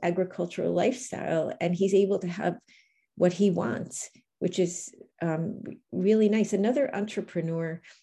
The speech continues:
who's in the book, Laura Belgray, um, you may have come across her work. She's a really talented copywriter. She was charging one thousand four hundred and fifty dollars an hour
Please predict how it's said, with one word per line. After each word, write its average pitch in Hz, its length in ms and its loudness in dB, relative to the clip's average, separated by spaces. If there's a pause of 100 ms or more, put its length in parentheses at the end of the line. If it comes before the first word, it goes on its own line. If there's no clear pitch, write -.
(180)
who's 180 160 -2
in 175 120 2
the 165 80 0
book, 170 440 0
Laura 185 280 2
Belgray, 170 920 2 (580)
um, 160 360 -4
you 196 140 0
may 196 160 4
have 190 160 2
come 180 220 0
across 175 400 -2
her 170 160 0
work. 165 340 -2
She's - 240 -4
a 190 80 6
really 202 380 4
talented 160 580 -4
copywriter. 156 640 0
She 202 200 0
was 202 180 2
charging 185 540 0 (540)
one 208 280 6
thousand 190 800 0
four 190 180 4
hundred 175 480 0
and 160 160 -4
fifty 185 400 0
dollars 165 460 0
an - 200 -4
hour 151 520 0